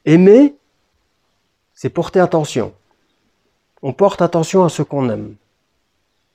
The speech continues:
Quand on aime quelqu'un, on prend soin. Prendre soin, c'est être attentif. Donc plus on va aimer, plus on va être attentif à ce qu'on croise, à ce qu'on mange, à ce qu'on voit,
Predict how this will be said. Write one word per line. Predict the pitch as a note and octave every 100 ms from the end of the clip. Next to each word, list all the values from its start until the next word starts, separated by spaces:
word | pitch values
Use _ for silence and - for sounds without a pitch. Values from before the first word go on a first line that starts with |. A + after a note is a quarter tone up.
| _ _ _
Quand | D3 D3
on | C#3+ D#3
aime | A3 A3+
quelqu'un, | F3+ D3 C#3+ D#3+
on | -
prend | - - D#3+
soin. | - - A2 G#2 _ _ _ -
Prendre | D#3+ D3 C#3+
soin, | - E3
c'est | D#3+ -
être | C3+ -
attentif. | C3 C3+ B2 A#2+ A2 _ _ _ _ _ _ _ _ _ _ _ _ _ _ -
Donc | D#3
plus | - C4 A3
on |
va | F#3+ F#3+
aimer, | F#3+ A3
plus | A3 G3
on | F#3
va | F3+
être | -
attentif | F3+ F3+ E3+ A#3 G3+
à | D#3
ce |
qu'on | - D3
croise, | - C#3 A#2 G2+ _ _ _ _ -
à | B2
ce |
qu'on | - C#3
mange, | B2+ D3 C#3+ A2 G2 - _ - -
à | B2+
ce |
qu'on | - B2+
voit, | B2 A#2 C#3+ D#3 A2